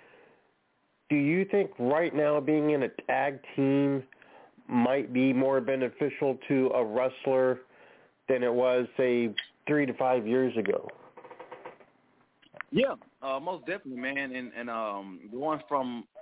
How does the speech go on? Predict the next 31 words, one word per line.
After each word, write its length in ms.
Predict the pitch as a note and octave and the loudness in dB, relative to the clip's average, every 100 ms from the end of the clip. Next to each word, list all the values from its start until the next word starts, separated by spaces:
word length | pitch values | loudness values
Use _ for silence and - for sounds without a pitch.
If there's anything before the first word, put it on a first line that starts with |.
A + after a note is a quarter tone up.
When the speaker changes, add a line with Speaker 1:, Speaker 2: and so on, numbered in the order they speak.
| - | -2
Speaker 2:
a 160 | A#2+ A#2 - | 0 0 -2
singles 300 | E3 D3+ B2+ - | -4 -4 -8 -6
to 80 | C3+ | -4
a 40 | |
tag 440 | A#2+ D3 E3+ F3 A#2 | -4 -2 0 0 0
guy, 220 | A#2 A2+ G2 _ - _ - | 0 0 -4 _ -20 _ -4
I 200 | B2+ E3 | 0 2
really 260 | F3 D3 B2+ | 0 -4 -4
like, 340 | A#2 A#2 A2 - _ _ _ G#2 | -4 -4 -6 -12 _ _ _ -4
um, 760 | G#2+ G2+ F#2+ F#2+ F2+ D#2+ C2+ G#2+ - - - - - | -2 0 -2 -4 -6 -12 -16 -20 -20 -20 -20 -18 0
I 80 | C#3+ | 0
really 180 | E3 D3 | 0 -2
like, 300 | C#3 C3 - | 0 -2 -2
I 80 | C#3+ | -4
really 160 | D#3+ | -4
like 300 | C#3 C3 B2 - | -6 -4 -4 -4
that 140 | A#2+ A2+ | -6 -6
it's 120 | G#2 | -6
there 200 | C3 C3+ A#2 | 0 0 0
and 80 | |
that 100 | A2+ | -4
it's, 140 | A2+ A2 | -8 -8
and 120 | A2 | -12
it's 80 | A2 - | -12 -4
there 200 | B2+ B2+ | -4 -2
for 140 | A#2 | -4
us 80 | A#2 - | -6 -6
to 140 | G#2 | -8
indulge 520 | - A2 G#2+ C#3 C#3+ A#2 | -8 -6 -2 -2 -2 -6
in. 160 | A2+ | -8
'Cause 140 | A2+ | -10